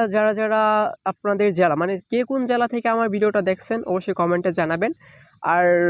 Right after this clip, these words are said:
ভিডিও বড় করা মূল কথা নয়, মূল কথা হচ্ছে আপনাদেরকে সঠিক তথ্যটা দেওয়া। যারা যারা অলসতায় আছেন, তারা অলসতা ঝেড়ে ফেলেন, বীজতলা তৈরির জন্য কাজে লেগে পড়েন। মনে করেন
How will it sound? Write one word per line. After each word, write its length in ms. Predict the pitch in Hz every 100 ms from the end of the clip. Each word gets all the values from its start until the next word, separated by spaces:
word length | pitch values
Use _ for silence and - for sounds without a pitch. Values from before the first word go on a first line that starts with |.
| 170
ভিডিও 280 | 160 208 254
বড় 200 | 247 254
করা 180 | 262 262
মূল 160 | 254 247
কথা 220 | 240 233
নয়, 180 | 233 269
মূল 160 | 226 220
কথা 200 | 226 220
হচ্ছে 200 | 220 220
আপনাদেরকে 360 | 208 208 208
সঠিক 280 | 214 208 202 -
তথ্যটা 360 | 170 - 180
দেওয়া। 200 | 185 202 370 - - -
যারা 240 | 175 208 220
যারা 260 | 240 233 233 233 220 -
অলসতায় 480 | 208 214 220 240 240
আছেন, 180 | 226 262 254
তারা 140 | 220
অলসতা 360 | 190 190 202 202
ঝেড়ে 220 | 180 190
ফেলেন, 240 | 196 220 294 359 _ _ -
বীজতলা 400 | 185 185 208 214
তৈরির 280 | 202 202 196
জন্য 200 | 196 208 285
কাজে 180 | 214 165
লেগে 220 | 190 185
পড়েন। 240 | 202 214 294 - _ _ _ _ -
মনে 260 | 185 180 180
করেন 280 | 185 180